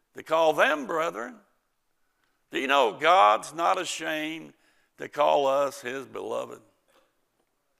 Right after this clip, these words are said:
Isn't that something? So why in the world would we be ashamed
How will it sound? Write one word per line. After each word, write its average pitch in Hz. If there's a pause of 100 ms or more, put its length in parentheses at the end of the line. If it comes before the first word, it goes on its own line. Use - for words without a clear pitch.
(500)
Isn't 110
that 131
something? 131 (540)
So 156
why 202
in 208
the 190
world 196
would 147
we 196
be 165
ashamed 139